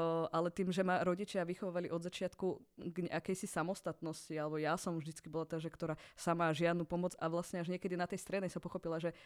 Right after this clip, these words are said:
raz tú pomoc budem potrebovať, že, e, takže tam som sa naučila, že prijať tú pomoc, ale v podstate vždycky som sa spoliehala sama na seba, ale zasa len chcem, e, prizvukovať na to, že je to o tom, o tom, o tej osobnosti toho človeka, že ako k tomu pristupuje.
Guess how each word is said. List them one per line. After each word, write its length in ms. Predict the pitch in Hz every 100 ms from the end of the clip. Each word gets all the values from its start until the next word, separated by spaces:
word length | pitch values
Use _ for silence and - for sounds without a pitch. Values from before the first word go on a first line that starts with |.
| -
raz 240 | - 180 -
tú 160 | 202
pomoc 320 | - 190 185 -
budem 320 | 170 165 185 214
potrebovať, 520 | 151 165 160 170 196
že, 120 | 175 165 -
e, 560 | - 156 156 151 151
takže 240 | 160 156 160
tam 160 | 180
som 160 | 208 226
sa 80 | 147
naučila, 480 | 147 151 170 156
že 160 | 156 151 - - -
prijať 400 | - 165 165 -
tú 80 | 202
pomoc, 320 | 196 208 226 - -
ale 320 | 170 208 269 - - -
v 60 | -
podstate 320 | 202 202 190
vždycky 240 | 170 196 226
som 160 | 214
sa 80 | 208
spoliehala 480 | - 196 202 202 196
sama 240 | - 190
na 160 | 185 190
seba, 240 | 175 160
ale 160 | 160 160 -
zasa 320 | 170 - 180
len 80 | 170
chcem, 240 | - 180 160
e, 320 | - 151 151
prizvukovať 480 | 170 170 175 180 170
na 160 | 165
to, 160 | 165 170
že 80 | 175
je 120 | 170
to 80 | -
o 80 | -
tom, 320 | - 180 170 - - - - - -
o 160 | - -
tom, 320 | 180 175 170
o 120 | -
tej 120 | 180 196
osobnosti 560 | 165 - 190 165 - 214
toho 240 | 180 175
človeka, 480 | 202 180 190 202 147
že 160 | 151 151
ako 160 | 170
k 80 | -
tomu 240 | 170 156
pristupuje. 720 | 156 160 160 - 170 151 147